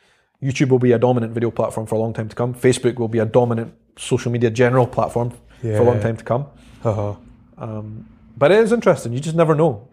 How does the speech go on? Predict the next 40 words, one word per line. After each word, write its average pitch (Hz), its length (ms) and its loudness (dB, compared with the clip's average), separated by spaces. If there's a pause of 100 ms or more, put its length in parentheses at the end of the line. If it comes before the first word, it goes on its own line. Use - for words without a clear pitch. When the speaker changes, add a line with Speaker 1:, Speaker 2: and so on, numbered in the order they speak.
(120)
Speaker 2:
Yeah. 104 280 2
Speaker 1:
Because 120 260 2
big 160 240 0
companies 147 320 -4
have 151 180 -6
failed 143 180 -4
in 131 60 -10
the 123 60 -12
past. 147 360 -10
So 120 220 -8 (920)
Speaker 2:
Yeah. 127 240 0 (840)
Why 147 180 4
do 202 120 0
you 190 60 2
think - 220 -4
so 160 120 -2
many 143 180 0
people 127 300 -4
are 120 100 0
interested 120 480 -4
in 110 60 -8
watching 110 540 -6
people 117 260 -10
do 107 140 -8
Scottish - 300 -10
accents? - 520 -12 (560)
Speaker 1:
That 151 240 4
is 131 80 -2
an 139 100 -6 (360)
interesting 147 420 -4
question. 131 360 -4
I 123 100 -8
had 151 180 0
no 139 100 -4
idea 127 140 -2
about 123 160 -8
this 110 160 -10
when 117 100 -10
I 113 40 -8
started. 113 320 -10